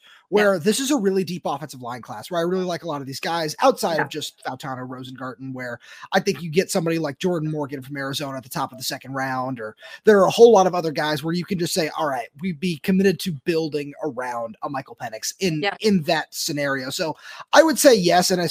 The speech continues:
Speaker 1: like, especially from the point of view of a Patriots fan here,
Speaker 2: Yeah.
Speaker 1: where people were saying, "Oh, would you take Michael Penix at three?" And I said, "You, you, you better fix the offensive line if you wanna make that,
Speaker 2: <laughs>
Speaker 1: that kind of an investment." So
Speaker 2: Yeah. Yeah. And believe me, we, and there,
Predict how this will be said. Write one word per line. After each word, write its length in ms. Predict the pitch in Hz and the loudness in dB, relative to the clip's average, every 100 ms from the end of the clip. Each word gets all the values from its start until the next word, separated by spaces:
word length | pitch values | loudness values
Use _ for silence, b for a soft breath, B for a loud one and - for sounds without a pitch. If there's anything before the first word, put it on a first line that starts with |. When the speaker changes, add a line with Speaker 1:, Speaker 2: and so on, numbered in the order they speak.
| - - | -6 -4
Speaker 1:
like, 220 | 208 175 | 0 0
especially 300 | - 196 190 | 0 -2 -2
from 120 | 165 | -4
the 60 | 156 | -2
point 160 | 185 165 | -2 0
of 80 | |
view 120 | 160 147 | 0 -2
of 60 | |
a 40 | 127 | 2
Patriots 440 | 226 226 175 143 | 2 4 0 0
fan 240 | 160 123 | -4 -6
here, 300 | 120 123 117 B B B - | -8 -12 -14 B B B 0
Speaker 2:
Yeah. 100 | 214 | 6
Speaker 1:
where 360 | 202 180 165 160 160 | 6 6 4 0 -2
people 180 | 208 202 | 0 2
were 80 | 185 | 4
saying, 200 | 190 190 | 4 6
"Oh, 240 | 247 302 | 8 10
would 160 | 226 190 | 10 8
you 100 | 214 | 4
take 240 | 254 165 | 4 6
Michael 220 | 220 202 | 4 4
Penix 280 | 208 226 208 | 4 4 4
at 120 | 190 | -4
three?" 380 | 196 196 226 294 | -4 0 2 4
And 100 | 262 | 2
I 40 | 190 | 2
said, 140 | 190 | 0
"You, 120 | 196 | 0
you, 180 | 180 196 | 0 -4
you 100 | 180 175 | 0 2
better 180 | 247 | 4
fix 220 | - 254 - | 4 0 2
the 100 | 226 | 2
offensive 360 | 208 208 165 | 2 -2 -2
line 280 | 185 226 190 | 2 2 2
if 160 | 160 180 | 0 -2
you 80 | |
wanna 200 | 202 196 | 2 4
make 120 | 175 175 | 4 4
that, 400 | 202 262 269 - | 2 0 -6 -10
Speaker 2:
<laughs> 140 | - 220 | -6 2
Speaker 1:
that 180 | 247 226 | 4 6
kind 160 | 226 | 6
of 80 | 214 | 4
an 60 | 175 | 4
investment." 580 | 170 277 262 190 156 | 6 6 6 0 -2
So 260 | - 185 135 - | -2 -2 -2 -4
Speaker 2:
Yeah. 220 | - 95 98 _ _ B B B B - | -6 -10 -16 _ _ B B B B -2
Yeah. 320 | 277 233 214 - | 2 2 0 -4
And 240 | 247 240 240 | -4 -6 -10
believe 260 | 226 254 262 | -8 -8 -8
me, 200 | 254 247 | -8 -10
we, 200 | 269 277 | -10 -10
and 180 | 262 240 _ | -10 -12 _
there, 380 | 262 302 302 | -2 -2 -2